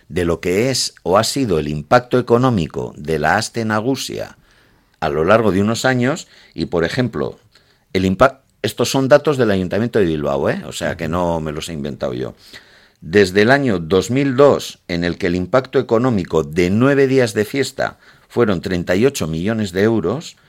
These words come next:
a los u-, los últimos datos que tengo son del veintitrés, ¿eh? Son ciento diez millones de euros. Impacto económico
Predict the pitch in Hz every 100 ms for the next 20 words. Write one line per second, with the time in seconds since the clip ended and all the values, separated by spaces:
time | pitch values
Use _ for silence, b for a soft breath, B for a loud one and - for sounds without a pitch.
0 | b b - 90 73 - 80 85 110 -
1 | 85 87 120 110 113 107 110 104 101 104
2 | 127 123 107 123 120 85 73 71 67 80
3 | 69 95 - - - _ _ _ _ 85
4 | 117 b b b b _ - 135 165 202
5 | _ - 131 139 131 123 131 156 156 107
6 | 101 95 117 131 131 80 80 82 73 62
7 | - - - _ - 101 92 139 - 135
8 | 123 143 156 151 175 190